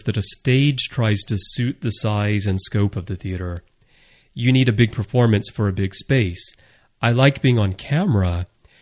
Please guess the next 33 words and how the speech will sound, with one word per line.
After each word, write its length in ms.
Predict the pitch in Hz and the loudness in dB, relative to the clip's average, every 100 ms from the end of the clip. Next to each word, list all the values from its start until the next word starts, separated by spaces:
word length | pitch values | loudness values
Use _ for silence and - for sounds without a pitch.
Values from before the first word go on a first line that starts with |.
| _ _ - | _ _ -8
because 280 | - 120 110 | 2 2 2
it's 160 | 117 | 0
a 40 | 110 | -2
challenge 720 | - 123 131 139 123 104 95 | 0 2 4 6 4 4 0
to 80 | - | -2
be 200 | 104 101 | -2 -2
truer 540 | - - 165 185 165 143 | -4 0 2 4 2 0
to 180 | - 127 | 0 0
life 500 | 110 110 113 117 - - | 0 0 0 -2 -4 -4
in 180 | 127 107 | -2 0
a 80 | 101 | 2
smaller 640 | - - 110 110 107 98 | 0 0 0 0 0 0
way." 500 | 95 101 92 90 90 _ _ _ _ _ _ _ | -2 -2 -4 -6 -12 _ _ _ _ _ _ _
And 300 | - 113 110 - | -2 -2 -2 -10
he 240 | - 139 160 - | -2 2 2 2
said 180 | 143 117 | 0 2
this 160 | 120 - - - | 2 0 -6 -8
again 380 | 113 107 95 | -4 -2 -2
before 340 | 95 92 - 101 | -4 -8 -6 -4
the 80 | 98 | -4
show 240 | - 98 | -4 -6
launched. 560 | 95 127 127 - - - | -4 -2 -2 -4 -8 -6
And 200 | - 120 | -2 -2
if 100 | 113 | 0
there's 200 | 127 117 | -2 -4
one 400 | 127 147 202 226 | -6 -4 -4 -4
thing 600 | 185 170 185 151 101 95 98 | -4 -2 0 0 -2 -4 -6
that 240 | 113 107 | -6 -4
I 140 | 110 107 | -4 -4
can 180 | 120 | -2
see 460 | 98 - - 143 143 - - | -2 -2 -2 -2 -4 -6 -8
through 280 | 120 120 | -2 -2
Flux 440 | 107 - 117 120 | -4 -4 -2 -2